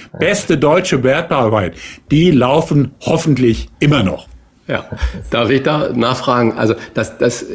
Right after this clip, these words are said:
Speaker 2: sind ja schöne Geschichten und Sie haben gesagt, das Z D F hat dann gemeinsam sogar mit dem russischen Fernsehen, äh, Sendungen gemacht und auch die Bevölkerungen waren ja so, dass sie sich dann, äh,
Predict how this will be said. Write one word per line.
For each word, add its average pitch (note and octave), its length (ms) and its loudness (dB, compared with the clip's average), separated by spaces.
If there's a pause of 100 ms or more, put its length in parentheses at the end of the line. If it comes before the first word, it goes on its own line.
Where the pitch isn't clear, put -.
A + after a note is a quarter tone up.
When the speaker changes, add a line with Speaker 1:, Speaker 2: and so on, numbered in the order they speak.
(420)
Speaker 2:
sind C#3 220 2
ja B2 80 4
schöne C3 340 2
Geschichten C3 580 0
und B2+ 160 0
Sie B2+ 140 0
haben B2+ 180 2
gesagt, B2+ 240 0
das A#2+ 120 -2
Z - 180 -4
D A#2 80 0
F B2 260 -2
hat A#2 240 -2
dann B2+ 220 0
gemeinsam A#2+ 680 2
sogar A2 300 0
mit A2+ 120 0
dem B2 140 0
russischen B2+ 440 -4
Fernsehen, A2 640 0 (400)
äh, - 240 -2
Sendungen G#2+ 480 0
gemacht G2+ 460 -2
und C3 260 0
auch B2 220 0
die C#3 180 0
Bevölkerungen B2 1400 2
waren A2 460 0
ja G2 360 0
so, A2+ 220 2
dass A2 220 -2
sie G#2+ 100 0
sich G2+ 320 -4
dann, G#2 260 0 (460)
äh, G#2+ 160 0